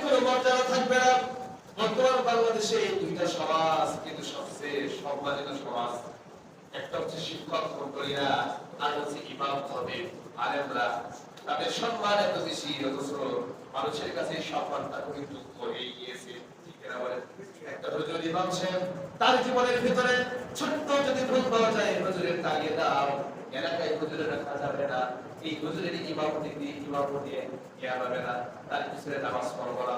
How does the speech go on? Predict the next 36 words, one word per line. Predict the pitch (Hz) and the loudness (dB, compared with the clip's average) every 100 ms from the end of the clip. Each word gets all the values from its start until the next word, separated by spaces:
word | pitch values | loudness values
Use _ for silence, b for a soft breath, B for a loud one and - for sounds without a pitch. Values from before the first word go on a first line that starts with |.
| - | -2
তাই | - - | -4 -6
কেন | - - 123 | -8 -6 -6
না? | 123 - - - - - - - - | -6 -8 -12 -18 -20 -20 -16 -14 -4
হুজুর | - 254 262 | 2 4 6
যদি | 254 254 | 6 6
একটা | 247 247 | 6 6
কথা | 247 285 285 | 6 8 8
বলে, | 277 269 277 - - - - | 8 6 2 -2 -8 -8 2
হুজুরের | 262 320 - - | 4 4 4 2
কথা | 277 262 - | 4 6 6
সমালোচনা | 247 262 254 247 254 233 226 226 | 6 4 4 4 6 8 8 8
বের | 226 190 | 8 8
হয়েছে, | 214 - - 185 | 4 2 2 4
যারা | 190 190 | 4 4
যে | 180 170 160 | 2 -2 -2
মুসল্লিরা, | - 151 156 147 156 - - - - - | -4 -2 0 2 2 0 -4 -8 -10 -8
হুজুরের | - - 165 165 | -6 -4 -4 -6
পিছনে | 160 165 151 | -6 -4 -2
পাঁচ | 160 156 | 0 0
ওয়াক্ত | 156 147 143 | -2 -4 -4
নামাজ | 139 139 139 | -2 0 -2
আদায় | - 120 117 | -4 -6 -6
করছে, | - - - 117 110 | -6 -6 -8 -8 -4
চার | - - | -4 -4
দোকানে | - 139 139 139 | -6 -6 -4 -6
বসে | 135 123 - 120 - - - | -6 -6 -8 -8 -12 -14 -12
হুজুরের | - 156 160 160 156 151 | -8 -6 -6 -4 -4 -4
সমালোচনা | 139 139 135 135 123 123 | -4 -4 -4 -4 -2 -2
হয় | 123 - | -4 -6
কি | 113 | -6
হয় | 120 120 | -4 -4
না? | 127 - - - 370 370 - - - | -4 -8 -12 -10 -8 -8 -8 -12 -4
বিভিন্ন | 311 403 403 339 320 | 0 2 2 2 2
কথা | 269 - - - - - - - - - - | 2 2 2 2 -2 -8 -14 -14 -14 -14 -8
হয় | - | -2
কি | 190 | 4